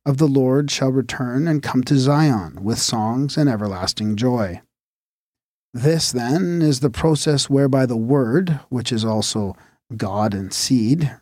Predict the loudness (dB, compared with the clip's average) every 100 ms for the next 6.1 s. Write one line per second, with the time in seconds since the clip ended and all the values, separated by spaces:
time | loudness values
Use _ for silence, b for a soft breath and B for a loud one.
0 | -8 -6 0 2 2 2 0 0 0 -10
1 | _ _ _ -10 0 2 2 0 2 2
2 | 2 2 2 4 2 -2 -4 -2 -2 -4
3 | -6 -4 0 2 0 -2 0 2 4 4
4 | 2 2 2 2 2 2 4 4 4 0
5 | -4 -6 -6 -6 -4 -4 -2 -2 -2 -6